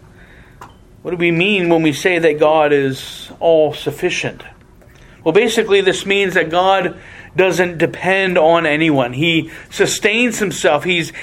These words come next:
independent of all things. And again, we considered this a bit a couple weeks ago when we looked at God's incommunicable attributes, that God is fully and completely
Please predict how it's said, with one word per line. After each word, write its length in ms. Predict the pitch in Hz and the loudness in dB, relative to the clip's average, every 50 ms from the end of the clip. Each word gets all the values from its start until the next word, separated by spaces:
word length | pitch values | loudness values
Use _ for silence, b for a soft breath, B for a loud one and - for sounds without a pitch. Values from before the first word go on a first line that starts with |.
| B B | B B
independent 680 | - 208 220 220 226 220 220 - - 220 208 208 196 180 | 0 2 2 2 2 0 -2 -2 -2 0 0 2 2 2
of 100 | 180 165 | 4 4
all 220 | 170 165 165 160 | 4 4 4 2
things. 560 | 143 - - 160 147 135 113 104 98 - - | 0 0 -2 -2 0 -2 -4 -8 -10 -8 -6
And 180 | 143 127 127 131 B B B B B B B | -6 -6 -6 -8 B B B B B B B
again, 260 | - 156 165 190 180 | -4 -2 0 0 0
we 80 | 165 160 | 0 -2
considered 540 | - - 185 151 - - 214 196 196 196 180 | -2 -4 -6 -2 0 2 2 4 2 2 2
this 200 | 190 170 - - | 0 0 0 -2
a 60 | 170 | -2
bit 240 | 151 175 180 175 165 | 0 0 2 2 2
a 80 | 160 | 0
couple 260 | 147 - 180 170 170 151 | 0 0 -2 -2 0 0
weeks 260 | 156 185 170 - - | 0 0 0 -2 -4
ago 440 | 180 165 165 156 151 143 131 135 B B B B B | 0 2 2 4 4 2 2 -2 B B B B B
when 140 | - 156 156 | -2 0 2
we 100 | 160 160 | 2 2
looked 220 | 160 170 170 170 - | 2 0 0 0 0
at 120 | 151 143 | -2 0
God's 400 | 151 160 160 160 160 151 147 147 - | 2 2 2 2 2 0 -2 -4 -4
incommunicable 840 | - 202 196 185 - - 165 170 180 175 175 165 - 160 147 151 151 | -2 -2 -2 -2 -4 -4 -2 -2 0 0 -2 -2 -2 0 0 0 0
attributes, 840 | 139 120 143 170 185 180 185 165 147 143 113 - - - - - - B B B B B B B B B B B | 0 0 -2 -2 -2 -2 -2 -2 0 -2 -2 -4 -8 -12 -14 -14 -14 B B B B B B B B B B B
that 160 | 165 151 147 | -2 0 2
God 280 | 131 165 165 175 175 180 | 2 2 2 2 2 0
is 160 | 175 143 - | 0 -2 -4
fully 440 | - - - 196 196 196 196 190 180 | -4 0 2 4 6 6 4 4 0
and 80 | 165 | 0
completely 680 | - 170 156 139 - 165 175 175 160 160 156 151 135 B | -2 -4 -6 -4 -4 -4 -4 -2 -2 0 0 0 -2 B